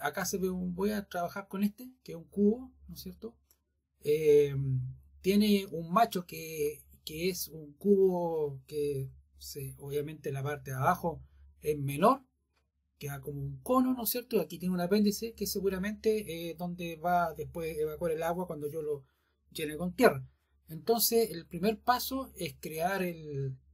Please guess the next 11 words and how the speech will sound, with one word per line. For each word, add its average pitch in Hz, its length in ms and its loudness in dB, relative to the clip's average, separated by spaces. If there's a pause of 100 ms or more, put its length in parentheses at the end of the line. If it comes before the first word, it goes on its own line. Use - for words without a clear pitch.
(580)
el 147 200 -4
componente 165 760 0
de 208 100 0
forma 175 400 -4
sólida, 147 400 2
sin 202 300 -2
la 196 160 2
pared 185 320 -2
que - 80 -8
aparece 160 360 -6
acá. 131 320 -8